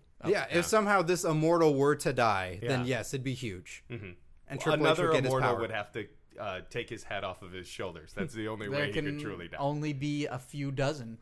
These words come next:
Speaker 1: apparently,
Speaker 3: Mm-hmm.
Speaker 1: if those movies have told me anything.
Speaker 3: <laughs>
Speaker 2: At M X W Chronics, uh, asks,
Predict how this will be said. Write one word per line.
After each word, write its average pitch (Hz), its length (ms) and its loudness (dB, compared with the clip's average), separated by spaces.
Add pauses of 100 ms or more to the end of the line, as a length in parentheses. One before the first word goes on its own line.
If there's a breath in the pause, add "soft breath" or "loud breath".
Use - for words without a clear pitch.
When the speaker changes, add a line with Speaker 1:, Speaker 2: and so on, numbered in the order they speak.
Speaker 1:
apparently, 120 380 -8
Speaker 3:
Mm-hmm. 107 80 -8
Speaker 1:
if 113 60 -14
those 113 200 -8
movies 117 240 -8
have 107 100 -14
told 117 220 -10
me 110 100 -12
anything. 107 360 -16 (220)
Speaker 3:
<laughs> 127 460 -8
Speaker 2:
At 170 300 2
M 196 240 0
X 196 260 0
W 175 460 0
Chronics, 170 800 -4 (100)
uh, 143 280 2
asks, 147 440 -2